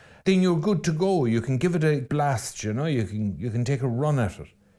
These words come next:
And really, it's not quite that simple. If you start loving and doing whatever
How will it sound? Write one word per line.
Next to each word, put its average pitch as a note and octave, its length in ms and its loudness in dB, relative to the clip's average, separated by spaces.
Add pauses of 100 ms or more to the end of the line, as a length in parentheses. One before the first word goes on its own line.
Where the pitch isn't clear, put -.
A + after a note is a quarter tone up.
(140)
And D3+ 260 0
really, A3+ 360 2
it's - 360 -4
not D#3 360 0
quite A#2+ 340 0
that A2 240 -2
simple. A2+ 380 -2 (480)
If C#3 180 -2
you A3 140 2
start F3+ 500 0
loving C3+ 540 4
and A2+ 180 2
doing D#3 260 2
whatever A2+ 560 2